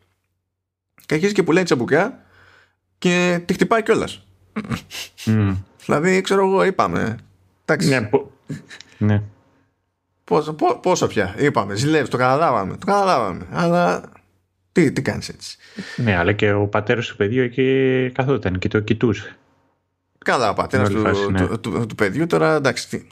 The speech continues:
Speaker 1: τι να λέμε. Ο, ο, γενικά, ο, ο, ο Ντίλαν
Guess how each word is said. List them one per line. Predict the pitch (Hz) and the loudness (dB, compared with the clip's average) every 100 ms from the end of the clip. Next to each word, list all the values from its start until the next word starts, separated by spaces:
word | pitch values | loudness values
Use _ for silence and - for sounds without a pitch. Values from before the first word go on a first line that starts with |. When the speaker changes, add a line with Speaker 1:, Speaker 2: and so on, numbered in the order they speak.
| - - | -20 -6
Speaker 1:
τι | 123 | 0
να | 107 | 2
λέμε. | 87 82 - - - - _ _ _ _ _ _ _ _ - | 0 -4 -14 -20 -20 -20 _ _ _ _ _ _ _ _ -20
Ο, | - 71 - | -18 -14 -4
ο, | 101 | 0
γενικά, | 123 127 127 160 101 | 2 2 2 2 2
ο, | 120 | 2
ο, | 110 104 104 101 - _ _ _ _ _ _ _ _ _ _ _ _ _ _ _ - | 4 4 2 0 -10 _ _ _ _ _ _ _ _ _ _ _ _ _ _ _ -2
ο | 123 | -2
Ντίλαν | 120 135 135 139 160 175 | 0 0 2 2 0 -4